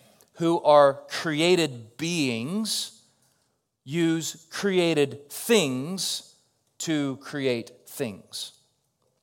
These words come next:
Christ, the uncreated one, made all things out of nothing. There are four pairs of created things listed,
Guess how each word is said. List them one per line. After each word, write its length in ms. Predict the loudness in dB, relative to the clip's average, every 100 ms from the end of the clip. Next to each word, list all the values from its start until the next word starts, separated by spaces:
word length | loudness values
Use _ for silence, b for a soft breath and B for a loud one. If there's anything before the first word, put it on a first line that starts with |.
| _ _ _ _ _ _ _ -12
Christ, 680 | 4 6 6 0 -8 -10 -20 _ _ _ _ -16
the 120 | -6
uncreated 760 | -2 -2 -4 -8 -6 -6 -4 -6
one, 440 | -6 -6 -6 -8 -16 -20 _ _ _ _ _ _ _
made 220 | -6 2
all 220 | 4 4
things 720 | 2 -8 -12 -14 -16 -14 -14 -16 _ _ -10
out 160 | -10
of 120 | -10
nothing. 480 | -12 -12 -12 -12 -20 _ _ _ _ _ _ _ _ _ _ _ _ _ _ _ _ _ _ _ -20 -20 _ _ -20 -8
There 100 | -8
are 20 |
four 260 | 2 2
pairs 560 | 2 2 4 4 0 -6
of 300 | -6 -8 -10
created 440 | -10 -8 -6 -8 -10
things 500 | -10 -8 -8 -10 -8
listed, 420 | -8 -8 -12